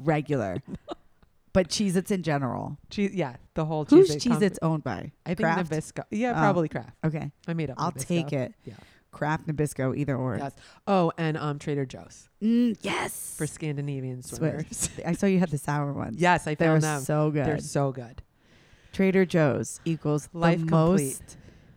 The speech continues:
Speaker 1: stupid snacks that are so
Speaker 2: Y-,
Speaker 1: yummy.
Speaker 2: I can't go there hungry.
Speaker 1: I know.
Speaker 2: It's so bad.
Speaker 1: I know.
Speaker 2: Also, I went to Bagel Emporium for lunch just a minute ago, and every time we've gone there over the past few weeks, there's been no half sour pickles, which is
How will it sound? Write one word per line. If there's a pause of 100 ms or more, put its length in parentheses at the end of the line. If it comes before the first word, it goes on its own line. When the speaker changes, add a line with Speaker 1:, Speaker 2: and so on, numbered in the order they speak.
(440)
Speaker 1:
stupid
snacks
that
are
so
Speaker 2:
Y-,
Speaker 1:
yummy.
Speaker 2:
I
can't
go
there
hungry.
Speaker 1:
I
know.
Speaker 2:
It's
so
bad. (140)
Speaker 1:
I
know.
Speaker 2:
Also,
I
went
to
Bagel
Emporium
for
lunch
just
a
minute
ago,
and
every
time
we've
gone
there
over
the
past
few
weeks,
there's
been
no
half
sour
pickles,
which
is